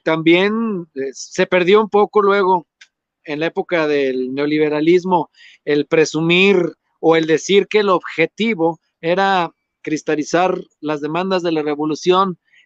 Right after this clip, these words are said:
que a su vez habían sido plasmadas en la Revolución Mexicana, pero bueno, tendrá que ver que durante años ese fue como el, el motor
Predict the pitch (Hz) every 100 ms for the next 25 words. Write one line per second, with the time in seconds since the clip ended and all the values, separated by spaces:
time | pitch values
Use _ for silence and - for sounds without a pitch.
0 | - 165 156 156 180 175 185 185 175 185
1 | 180 170 147 151 160 175 170 151 143 135
2 | 131 131 127 135 165 175 165 160 175 190
3 | 175 160 190 170 - _ _ _ - 175
4 | 208 240 262 254 262 233 262 240 208 190
5 | 196 214 233 220 220 233 220 226 214 240
6 | 226 196 175 170 156 165 156 151 151 151
7 | 151 180 226 262